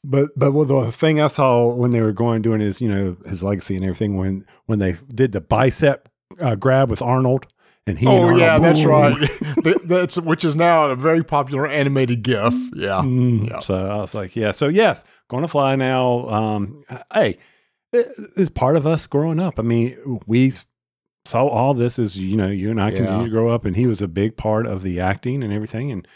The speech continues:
Speaker 1: now I guess I gotta go watch Mando so I can see what his character was there. I guess he, he wasn't a Mandalorian, was he?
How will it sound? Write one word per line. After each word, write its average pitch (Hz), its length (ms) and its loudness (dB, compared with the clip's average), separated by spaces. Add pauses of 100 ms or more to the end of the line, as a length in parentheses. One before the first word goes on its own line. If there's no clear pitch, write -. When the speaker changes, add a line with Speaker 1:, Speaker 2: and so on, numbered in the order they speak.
(240)
Speaker 1:
now 98 300 2
I 127 80 2
guess 120 240 -2
I 113 40 -2
gotta 120 140 2
go 117 100 2
watch 113 300 0
Mando 98 760 0 (340)
so 95 160 -2
I 95 120 2
can 101 120 -2
see 113 140 -2
what 90 180 0
his 95 220 0
character 101 400 -2
was 101 240 0
there. 104 360 0
I 85 80 -4
guess 95 280 -6
he, 107 240 -8
he 98 60 -4
wasn't 196 280 0
a 98 40 0
Mandalorian, 113 680 -2
was 92 220 -6
he? 208 160 -4